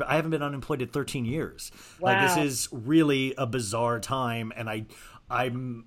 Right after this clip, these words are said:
Speaker 1: now really religiously paying attention to what the government's gonna do, which is already a hard thing. And you're like,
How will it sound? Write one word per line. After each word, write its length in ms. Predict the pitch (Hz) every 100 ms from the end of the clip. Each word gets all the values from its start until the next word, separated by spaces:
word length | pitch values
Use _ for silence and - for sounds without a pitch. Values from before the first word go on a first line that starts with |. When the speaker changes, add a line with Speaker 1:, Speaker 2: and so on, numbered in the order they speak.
| _ _ _ _ _ _ -
Speaker 1:
now 460 | 135 139 156 143 120
really 440 | 135 175 143 120
religiously 920 | 120 131 139 147 151 185 170 131 127
paying 220 | 123 127
attention 340 | 127 143 123 127
to 60 |
what 140 | 123 120
the 60 |
government's 440 | 120 120 120 117 -
gonna 200 | 123 113
do, 260 | 113 113 113
which 140 | 117
is 80 | 120
already 460 | - 151 135 147 127
a 100 | 113
hard 240 | 127 110
thing. 260 | 127 110 110
And 100 | 117
you're 80 | 120
like, 260 | 117 113